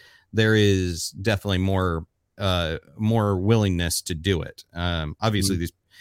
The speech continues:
Speaker 1: you know, people of all different, um, uh, colors and cultural background have existed forever, right? But,
Speaker 2: Mm-hmm.
Speaker 1: uh, network T V people still only see pretty much themselves. <laughs>
Speaker 2: Yeah,
Speaker 1: Like,
Speaker 2: yeah, yeah.
Speaker 1: but let's, uh, let's talk a little bit about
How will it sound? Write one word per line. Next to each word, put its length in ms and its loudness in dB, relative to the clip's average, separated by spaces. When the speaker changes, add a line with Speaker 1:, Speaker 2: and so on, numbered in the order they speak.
Speaker 1:
you 80 0
know, 20 -4
people 320 0
of 100 0
all 120 2
different, 360 -2
um, 580 -2
uh, 360 -6
colors 320 2
and 80 -4
cultural 320 -2
background 420 2
have 80 -2
existed 440 0
forever, 480 2
right? 380 4
But, 280 2
Speaker 2:
Mm-hmm. 320 -2
Speaker 1:
uh, 440 0
network 380 0
T 160 0
V 180 0
people 420 -2
still 300 2
only 240 0
see 180 -2
pretty 220 -4
much 220 -4
themselves. 720 -2
<laughs> 80 -8
Speaker 2:
Yeah, 60 -2
Speaker 1:
Like, 180 -2
Speaker 2:
yeah, 100 -2
yeah. 200 -4
Speaker 1:
but 200 2
let's, 320 2
uh, 300 4
let's 180 0
talk 280 0
a 40 2
little 260 2
bit 180 4
about 640 4